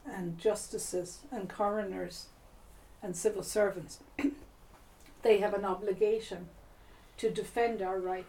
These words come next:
to life, travel, speech, property and privacy.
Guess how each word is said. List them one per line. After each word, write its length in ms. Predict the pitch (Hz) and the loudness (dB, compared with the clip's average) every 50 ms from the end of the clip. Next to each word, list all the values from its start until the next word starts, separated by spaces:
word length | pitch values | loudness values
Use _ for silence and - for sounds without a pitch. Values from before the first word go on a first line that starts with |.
| - - | -10 -4
to 180 | - 190 190 190 - - - - - - - - - - - - - - | -2 -2 -2 -2 -6 -12 -18 -18 -18 -18 -18 -18 -20 -20 -20 -20 -8 0
life, 400 | - 196 196 190 196 196 - - - - - - - - - - - - - - - | 2 4 4 4 4 0 -4 -10 -20 -20 -20 -20 -20 -20 -20 -20 -20 -20 -20 -18 -4
travel, 420 | - 214 196 180 175 180 180 175 | 0 2 4 4 2 2 -2 -6
speech, 520 | 170 - - - 214 202 185 - - - - - - - - - | -6 -10 -8 -4 -4 -4 -4 -6 -8 -14 -16 -18 -20 -20 -18 -2
property 420 | - 214 202 - - 190 185 185 | 2 2 2 2 2 0 0 0
and 160 | 180 180 180 | 0 -2 -6
privacy. 540 | - - 202 196 190 190 170 165 - - 160 | -8 -6 -6 -6 -6 -8 -10 -14 -14 -16 -16